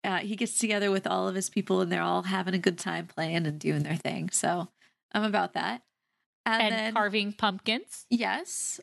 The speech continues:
Speaker 1: Also.
Speaker 2: Jack-o'-lantern carving, yes.
Speaker 1: Uh-huh. Uh, Cinderella dancing classes. I know a lot of people won't in-,
Speaker 2: Mm.
Speaker 1: like, think that this is the cool thing, but honestly, this is a, if you, if neither of you know how to dance,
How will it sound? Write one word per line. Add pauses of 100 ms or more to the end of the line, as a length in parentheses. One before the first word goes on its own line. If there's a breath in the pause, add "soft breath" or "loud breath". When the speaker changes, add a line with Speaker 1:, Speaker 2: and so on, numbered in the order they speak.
Speaker 1:
Also.
Speaker 2:
Jack-o'-lantern
carving,
yes. (100)
Speaker 1:
Uh-huh. (720)
Uh,
Cinderella (340)
dancing
classes.
I
know
a
lot
of
people
won't
in-,
Speaker 2:
Mm.
Speaker 1:
like, (140)
think
that
this
is
the
cool
thing, (400 loud breath)
but
honestly,
this
is (540)
a, (120)
if
you, (320)
if
neither
of
you
know
how
to
dance,